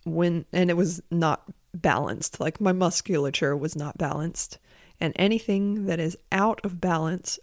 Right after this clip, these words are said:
over a long period of time is gonna cause a problem. And while I have a pr-, a very well-behaved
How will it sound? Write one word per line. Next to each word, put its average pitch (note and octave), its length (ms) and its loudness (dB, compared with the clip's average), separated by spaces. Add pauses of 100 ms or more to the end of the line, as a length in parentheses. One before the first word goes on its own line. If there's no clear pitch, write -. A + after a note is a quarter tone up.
over E3+ 260 2
a E3 80 2
long F#3 380 0
period G3+ 420 0
of F3 140 -6
time F#3+ 580 -2 (480)
is F3+ 160 -4
gonna D3+ 340 -2
cause E3+ 400 -6
a A#3 60 -2
problem. D4 800 -6 (880)
And E3+ 160 -4
while G3 300 2
I F3 140 4
have G#3 280 0
a G3 80 2
pr-, - 460 -20
a F#3 80 -4
very G#3 320 2
well-behaved E3+ 960 -2